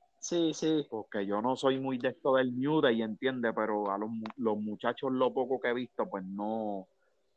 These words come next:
Speaker 2: no es que sean malos, es que en verdad no he tenido el break de, de admirarlos y decir,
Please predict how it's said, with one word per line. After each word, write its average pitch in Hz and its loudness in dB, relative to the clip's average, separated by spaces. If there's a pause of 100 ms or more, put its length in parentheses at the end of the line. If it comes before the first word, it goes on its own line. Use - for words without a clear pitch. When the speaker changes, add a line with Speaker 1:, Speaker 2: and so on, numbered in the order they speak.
(360)
Speaker 2:
no 120 2
es 139 0
que 143 2
sean 131 2
malos, 123 4
es 107 -6
que 131 2
en 123 -2
verdad 123 4
no 123 0
he 120 -2
tenido 123 0
el 117 0
break 127 -2
de, 110 4 (480)
de 120 4
admirarlos 131 4
y 120 -2
decir, 127 -2